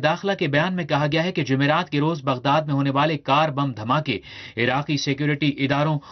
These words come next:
اور فوج کے خلاف دہشت گردوں کی عالمی جنگ کا تسلسل ہے۔ بیان میں کہا گیا ہے کہ یہ حملے ایسے وقت میں کیے جا رہے ہیں جب عراقی سیکیورٹی فورس نے ملک بھر میں دہشت گردی کی بیخ کنی کے لیے بھرپور آپریشن شروع کر رکھا ہے۔ عراقی پارلیمنٹ کے انسانی حقوق کمیشن نے بھی اپنے ایک بیان میں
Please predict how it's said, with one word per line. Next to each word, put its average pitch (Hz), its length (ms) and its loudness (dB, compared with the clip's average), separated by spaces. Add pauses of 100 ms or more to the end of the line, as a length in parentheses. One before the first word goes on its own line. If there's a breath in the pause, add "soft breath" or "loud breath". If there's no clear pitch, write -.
(100)
اور 147 180 2
فوج 175 400 0
کے 160 80 -6
خلاف 151 400 -2
دہشت 135 340 -2
گردوں 135 240 0
کی 131 160 0
عالمی 151 380 2
جنگ 127 220 0
کا 123 120 -2 (120)
تسلسل 113 380 -4
ہے۔ 110 180 -2 (420 loud breath)
بیان 123 360 0
میں 135 80 0
کہا 135 280 0
گیا 139 140 2
ہے 170 100 2
کہ 165 80 -2
یہ 135 160 4
حملے 131 240 0
ایسے 123 240 2
وقت 135 240 -2
میں 123 80 -2
کیے 120 200 -2
جا 127 180 0
رہے 143 120 0
ہیں 170 220 2 (280 loud breath)
جب 185 160 2
عراقی 180 360 0
سیکیورٹی 170 500 -2
فورس 196 340 0
نے 110 100 -2 (260 loud breath)
ملک 147 320 2
بھر 131 160 -4
میں 139 160 2
دہشت 123 400 -2
گردی 131 220 0
کی 147 160 -2
بیخ 123 320 0
کنی 139 220 0
کے 151 120 0
لیے 120 220 2 (240 loud breath)
بھرپور 135 440 0
آپریشن 120 460 0
شروع 120 240 -4
کر 113 160 -6
رکھا 107 320 -6
ہے۔ 107 120 -6 (420 loud breath)
عراقی 127 360 -4
پارلیمنٹ 127 520 -2
کے 127 120 0
انسانی 127 380 -2
حقوق 127 260 -2
کمیشن 131 400 -2
نے 135 100 0
بھی 139 140 0
اپنے 131 200 -2
ایک 110 140 -4
بیان 127 300 0
میں 147 140 2